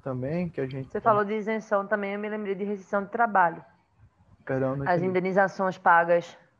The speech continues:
Speaker 2: a título de rescisão de trabalho.
Speaker 1: Sim.
Speaker 2: Até o limite garantido pela lei trabalhista, claro, porque assim vai depender, ou pela lei, ou se eu, se a empresa, ou, eh, se houver desídio coletivo ou convenções. Mas, normalmente, as indenizações a título de rescisão de trabalho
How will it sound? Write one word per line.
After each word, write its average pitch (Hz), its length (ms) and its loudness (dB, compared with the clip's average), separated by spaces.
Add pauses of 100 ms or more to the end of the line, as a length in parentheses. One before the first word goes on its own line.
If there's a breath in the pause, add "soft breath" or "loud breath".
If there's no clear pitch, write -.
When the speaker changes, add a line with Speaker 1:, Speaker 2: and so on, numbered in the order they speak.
(220)
Speaker 2:
a - 160 0
título 180 360 -4
de 175 100 -2
rescisão 170 460 -4
de 170 60 -14
trabalho. 170 520 2 (320 soft breath)
Speaker 1:
Sim. 147 360 -4 (120)
Speaker 2:
Até 170 260 4
o 185 40 6
limite 202 380 0
garantido 190 440 2
pela 190 220 2
lei 180 160 4
trabalhista, 185 580 0
claro, 170 360 4
porque 196 240 -4
assim 185 260 -4
vai 190 120 4
depender, 180 640 0
ou 185 160 0
pela 196 220 2
lei, 202 540 2
ou 208 180 0
se 214 160 -2
eu, 202 260 2
se 185 140 -6
a 190 60 0
empresa, 185 440 -4 (340)
ou, - 280 -4
eh, 170 120 -2
se - 140 -6
houver 180 220 2
desídio 175 380 -8
coletivo 180 460 -6
ou 202 60 -8
convenções. 196 720 -10 (420 soft breath)
Mas, 170 840 2
normalmente, 185 720 0
as 185 100 -8
indenizações 180 760 -2
a 180 80 0
título 175 320 -12
de 180 200 -8
rescisão 170 400 -8
de 170 60 -14
trabalho 170 580 -4